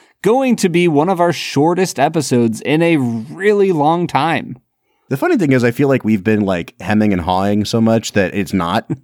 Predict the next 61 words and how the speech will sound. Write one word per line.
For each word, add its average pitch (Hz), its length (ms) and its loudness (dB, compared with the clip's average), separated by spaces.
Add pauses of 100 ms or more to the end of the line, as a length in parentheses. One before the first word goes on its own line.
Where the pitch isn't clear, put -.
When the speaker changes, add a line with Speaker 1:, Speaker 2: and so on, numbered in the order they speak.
(340)
Speaker 2:
Like, 107 200 -6
if 117 120 -2
we 139 100 0
had 147 100 -2
just - 100 0
come 131 140 0
out 127 100 2
at 123 60 0
the 117 80 -2
beginning 117 360 0
and 104 80 0
been 107 140 0
like, 98 220 -4
"Yeah, 123 160 2
it's - 80 -6
a - 40 -8
six," - 420 -6 (100)
like, 110 200 -2
it 107 60 -4
would 113 120 -4
have 95 60 -8
been - 600 -2
really 127 220 -2
short. 131 300 -2 (360)
<laughs> - 280 -12
Speaker 1:
Yep. 139 480 -4 (380)
Speaker 2:
All 151 80 -2
right, 165 160 0
Brad, 165 240 2
let's 208 160 -2
spin 196 400 0
the 151 100 4
wheel. 104 500 0
I 123 120 2
have 131 220 0
put 165 200 0
my 123 300 2
movies 131 460 2
into 117 400 0
the 101 120 0
wheel 113 320 2
randomizer 101 680 0
here. 107 420 0
I'm 101 140 -2
gonna 110 160 2
click - 320 -4
spin. 123 500 0
I 107 80 -4
need 107 220 2
you 113 80 0
to 110 60 2
make 110 260 2
some 107 180 -2
clicking 123 320 0
noises 98 320 2
for 92 200 -4
me 82 160 -2
for 92 160 -4
our 92 100 2
listening 90 520 -2
pleasure. 78 420 -2